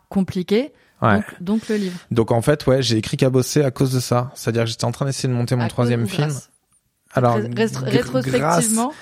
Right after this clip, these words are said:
Speaker 2: rétrospectivement, grâce, euh, frustré parce que à cause, c'est-à-dire que troisième film, euh, que j'arrivais pas à monter avec un personnage féminin, euh, super.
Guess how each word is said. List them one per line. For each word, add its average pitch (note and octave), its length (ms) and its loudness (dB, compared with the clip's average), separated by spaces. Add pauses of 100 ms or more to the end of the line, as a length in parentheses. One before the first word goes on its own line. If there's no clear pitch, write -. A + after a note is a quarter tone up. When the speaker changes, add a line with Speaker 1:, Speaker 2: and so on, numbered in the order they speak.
(300)
Speaker 2:
rétrospectivement, D3+ 720 2
grâce, C#3+ 500 0
euh, A2+ 800 2
frustré - 540 0
parce A#2+ 180 -4
que C3 120 -2
à A#2 120 -2
cause, A#2+ 380 2
c'est-à-dire A2 380 -6
que A2+ 320 2
troisième A#2+ 400 0
film, C3+ 360 0
euh, G#2 440 2
que - 120 -4
j'arrivais G#2 380 0
pas B2 140 -2
à A#2+ 40 0
monter A2+ 300 0
avec B2 240 2
un G#2 80 2
personnage G#2+ 480 -2
féminin, G#2+ 480 -2
euh, G#2 120 -6
super. C3+ 400 -2